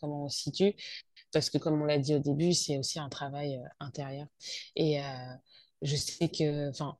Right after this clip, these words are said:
c'est pas la vie de tout le monde, euh, et qu'on peut avoir de belles photos, euh, même si on n'est pas bien. Mais moi, euh, c'est pas ce que j'essaye d'apporter. C'est, j'essaye de vraiment aider la personne, euh,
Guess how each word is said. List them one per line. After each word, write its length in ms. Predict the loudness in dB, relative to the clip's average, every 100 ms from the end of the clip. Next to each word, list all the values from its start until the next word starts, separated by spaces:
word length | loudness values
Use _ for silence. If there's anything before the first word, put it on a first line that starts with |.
| _ _ -8
c'est 240 | 0 2
pas 100 | 4
la 120 | 2
vie 100 | 0
de 60 | 0
tout 100 | 2
le 80 | 4
monde, 140 | 6
euh, 160 | 6 4 -2 -4
et 80 | 2
qu'on 180 | 4 4
peut 120 | 2
avoir 260 | 0 2 2
de 100 | 4
belles 280 | 6 6
photos, 580 | 4 -4 0 2 2 0
euh, 160 | -2 -2 0 -2 -4 _ 2
même 260 | 6 6 6
si 200 | 2 2
on 100 | 4
n'est 140 | 4
pas 200 | 4 0 -2 _ _
bien. 260 | -2 0 4
Mais 300 | 4 4 0 -6 -16 -2
moi, 420 | 2 4 2 0
euh, 40 | -2
c'est 200 | -2 0
pas 140 | 0
ce 80 | 0
que 420 | 2 2 2 -2 -6 -14 -20 _
j'essaye 340 | 0 2 6 6
d'apporter. 540 | 6 2 2 6 6
C'est, 300 | 6 2 2
j'essaye 300 | 0 2 4
de 100 | 4
vraiment 440 | 2 0 0 0 0
aider 220 | 2 2
la 140 | 2 0
personne, 440 | -2 -2 0 0
euh, 120 | -2